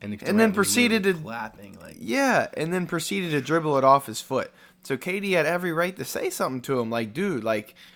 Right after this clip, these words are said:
Speaker 2: that's not
Speaker 1: That's
Speaker 2: your
Speaker 1: not your
Speaker 2: game.
Speaker 1: time, yeah.
Speaker 2: If Steph
Speaker 1: Yeah.
Speaker 2: is out, I'm taking the shot."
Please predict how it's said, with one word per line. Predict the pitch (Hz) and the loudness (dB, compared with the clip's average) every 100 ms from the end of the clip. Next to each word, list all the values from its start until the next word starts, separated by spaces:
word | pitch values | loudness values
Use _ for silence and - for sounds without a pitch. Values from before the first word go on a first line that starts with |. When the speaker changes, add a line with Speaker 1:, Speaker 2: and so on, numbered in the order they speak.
| _ _ | _ _
Speaker 2:
that's | - 165 - | -2 -2 0
not | 156 | 0
Speaker 1:
That's | 143 | 0
Speaker 2:
your | 139 131 | 0 -2
Speaker 1:
not | 135 | 0
your | |
Speaker 2:
game. | 151 123 117 | 0 0 -4
Speaker 1:
time, | 98 95 | -10 -14
yeah. | 123 104 95 | -16 -14 -10
Speaker 2:
If | 113 | -8
Steph | - - 160 - | -4 2 2 2
Speaker 1:
Yeah. | 151 | -4
Speaker 2:
is | 135 - | -4 4
out, | 165 160 131 - | 8 10 8 6
I'm | 131 170 160 | 8 8 4
taking | 165 160 156 120 | 0 0 0 -4
the | |
shot." | - 165 165 120 | -2 2 2 2